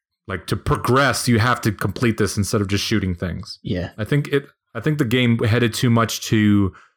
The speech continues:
Speaker 1: first-person shooter and not enough R P G, kinda like Destiny One, where Destiny One was very in the middle of both.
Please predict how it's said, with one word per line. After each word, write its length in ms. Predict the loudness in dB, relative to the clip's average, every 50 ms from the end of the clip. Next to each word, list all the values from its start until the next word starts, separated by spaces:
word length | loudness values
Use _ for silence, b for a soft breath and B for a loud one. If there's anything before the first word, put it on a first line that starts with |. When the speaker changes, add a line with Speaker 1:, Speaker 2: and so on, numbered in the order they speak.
| b b _ _ _ -4
Speaker 1:
first-person 580 | -2 -2 -2 0 0 0 0 0 2 2 0
shooter 540 | 2 2 2 2 2 4 4 2 2 0 0
and 220 | 0 2 4 4 4
not 220 | 4 2 2 2
enough 240 | 4 2 2 0 0 -2
R 140 | -2 -2 0
P 160 | 2 0 0
G, 460 | 2 2 2 2 4 4 2 0 -2 _ _ _ _ _ _ _ _ _ -4
kinda 180 | -2 0 2
like 160 | 2 0 0
Destiny 320 | 0 0 -2 2 2 2 4
One, 180 | 4 4 4
where 120 | 4 2 2
Destiny 460 | 0 -2 -2 -2 -2 0 2 2 4
One 220 | 4 4 4 6
was 220 | 4 4 4 2 0
very 420 | 0 0 2 2 4 2 2 0 2
in 80 | 2 4
the 80 | 4 6
middle 280 | 4 4 4 2 2 2
of 100 | 0 2
both. 400 | 2 2 2 2 -2 -6 -14